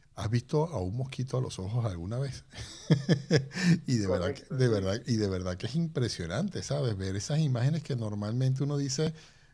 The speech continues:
Speaker 1: uno lo que hace es matarlo porque lo va, le va a chupar la sangre a uno y de repente ves esa imagen y dices, "Dios, qué arrecha la naturaleza, qué, qué belleza hay detrás de cada cosa", ¿no? Entonces, poderla descubrir a través de la fotografía es, es impresionante. Y,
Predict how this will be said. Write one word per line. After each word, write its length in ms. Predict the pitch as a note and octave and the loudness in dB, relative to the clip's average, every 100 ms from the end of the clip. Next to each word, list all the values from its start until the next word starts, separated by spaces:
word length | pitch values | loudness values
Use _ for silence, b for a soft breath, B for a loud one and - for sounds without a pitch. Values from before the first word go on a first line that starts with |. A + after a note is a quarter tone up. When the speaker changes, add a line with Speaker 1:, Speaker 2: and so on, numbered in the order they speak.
| - | -4
Speaker 1:
uno 200 | A#2+ D3 | 2 4
lo 100 | D3+ | 4
que 80 | |
hace 140 | A#2+ D#3 | 2 4
es 80 | F#3 | 4
matarlo 480 | D#3+ D#3 C#3+ E3 | 2 2 2 2
porque 200 | D#3 C3+ | 2 0
lo 280 | A2+ A2+ A2 | -2 0 0
va, 180 | A2+ B2+ | 0 -2
le 140 | C3+ A#2 | -2 0
va 120 | A2+ | 0
a 40 | |
chupar 280 | - D3+ D3 | 0 2 4
la 60 | D3 | 4
sangre 360 | D3+ D3 D#3 | 2 2 2
a 40 | D#3 | 4
uno 340 | D#3+ D#3+ E3+ | 4 2 0
y 60 | F3+ | 2
de 80 | B2 | 0
repente 400 | - - G#2 B2+ | 0 -6 -4 -2
ves 140 | C#3+ | -2
esa 120 | - D#3+ | 0 0
imagen 380 | D3+ C#3+ D3+ | 0 0 0
y 40 | D3+ | 0
dices, 380 | A2+ - C3 C3 B B B _ - | -2 -4 -6 -6 B B B _ -10
"Dios, 320 | F#2 C#3+ C#3 - | 0 2 0 -2
qué 140 | F#2+ | -8
arrecha 360 | F#2 B2+ D#3 E3 | -6 -4 -4 -2
la 80 | E3 | -2
naturaleza, 720 | C3+ - F#2 A#2+ F3 G#2+ F#2 | -4 -4 -4 -2 -2 -4 -6
qué, 240 | F#2 - - | -10 -10 -10
qué 100 | G2 | -6
belleza 480 | B2 E3+ F#3+ - F#2+ | -4 -2 -2 -2 -4
hay 120 | G2+ | -2
detrás 340 | C3 C3+ B2+ | -2 -2 -2
de 120 | B2+ A#2 | -2 -2
cada 260 | G2+ B2 | -4 -4
cosa", 340 | C3 G#2 - E2+ | -4 -6 -6 -6
¿no? 220 | B2+ F3 B B B | -6 -8 B B B
Entonces, 340 | - B2+ A#2 F#3 | -2 0 0 0
poderla 320 | C#3+ A#2 C3+ | 0 0 0
descubrir 460 | D#3+ - A#2 A2 A#2 | -2 -2 -2 0 0
a 40 | |
través 280 | C3 A#2+ G2+ | 0 -2 -2
de 80 | A#2 | 0
la 80 | C3 | 0
fotografía 760 | - A#2 F2+ - A2+ C3+ G2 F2+ | -2 -6 -6 -6 -4 -2 -2 -4
es, 280 | - F#2 | -8 -8
es 240 | - G2+ G2+ | -6 -4 -2
impresionante. 920 | A#2 A#2 G#2+ - E2+ C2+ A#1+ - C2+ B B B - | -2 -2 -4 -4 -8 -10 -12 -16 -16 B B B 0
Y, 300 | A#2+ A#2 | 2 2